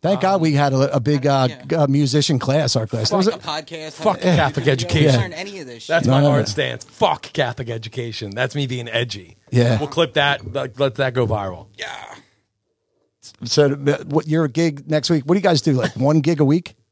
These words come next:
Speaker 1: I mean, a g-, gig a week or w-, gig a month?
Speaker 3: No. Uh, it's whenever.
Speaker 1: Yeah.
Speaker 3: We don't have, like, a
Speaker 1: Who books you guys? Like, how do, how's that go in the original
Speaker 3: Well,
Speaker 1: scene?
Speaker 3: it's kinda haphazard.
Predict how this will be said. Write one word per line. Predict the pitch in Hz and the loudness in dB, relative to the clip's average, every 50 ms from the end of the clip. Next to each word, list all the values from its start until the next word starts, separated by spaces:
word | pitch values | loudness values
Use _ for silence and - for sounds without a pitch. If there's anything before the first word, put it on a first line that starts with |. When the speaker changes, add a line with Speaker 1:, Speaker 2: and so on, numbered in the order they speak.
| _ _ _ | _ _ _
Speaker 1:
I | - 147 | -2 0
mean, | 151 151 151 147 120 127 | 2 2 2 2 0 0
a | 139 135 | 0 0
g-, | 120 127 127 | 0 -2 -2
gig | 117 127 147 135 | 0 0 0 2
a | 135 | 2
week | 143 147 139 - | 2 2 2 2
or | 143 | 2
w-, | 135 123 127 | 2 2 0
gig | 127 - 143 135 | 0 0 0 2
a | 139 | 2
month? | 131 139 147 147 - - _ _ _ _ _ | 2 2 2 0 -2 -8 _ _ _ _ _
Speaker 3:
No. | _ _ _ _ _ _ _ _ _ _ _ _ _ _ _ _ _ _ _ _ _ _ _ _ - - - - 143 | _ _ _ _ _ _ _ _ _ _ _ _ _ _ _ _ _ _ _ _ _ _ _ _ -20 -20 -16 -10 -6
Uh, | 147 143 143 143 147 | -4 -4 -4 -4 -6
it's | 160 160 - - | -12 -16 -18 -18
whenever. | 123 107 95 92 92 101 92 - - - - - _ - | -16 -16 -16 -16 -16 -16 -18 -14 -12 -12 -12 -8 _ 2
Speaker 1:
Yeah. | 143 131 - - - - _ _ - | 2 2 2 0 -6 -10 _ _ -6
Speaker 3:
We | 131 | -2
don't | 139 135 113 | -2 0 0
have, | 117 107 98 | -2 -4 -6
like, | 101 98 | -8 -14
a | 98 - - | -14 -4 -2
Speaker 1:
Who | 233 277 | 0 0
books | 175 208 226 - - - - | 2 0 -2 -2 -2 -4 -4
you | 135 | -2
guys? | 123 113 104 104 98 - - | -2 -4 -4 -6 -6 -6 -4
Like, | 123 120 104 | -4 -2 0
how | 135 160 | 2 2
do, | 175 175 - | 2 2 2
how's | 160 180 151 | 2 2 2
that | 180 175 151 - | 2 2 2 2
go | 147 135 123 | 2 2 2
in | 120 | 2
the | 120 | 0
original | 110 110 110 107 104 104 104 | -2 -2 -2 -4 -6 -8 -8
Speaker 3:
Well, | - | -8
Speaker 1:
scene? | - 101 98 | -10 -10 -12
Speaker 3:
it's | 98 - | -12 -14
kinda | - 107 80 | -18 -20 -20
haphazard. | - 101 85 87 - 104 87 92 95 98 98 101 | -20 -20 -20 -20 -20 -20 -20 -20 -20 -20 -20 _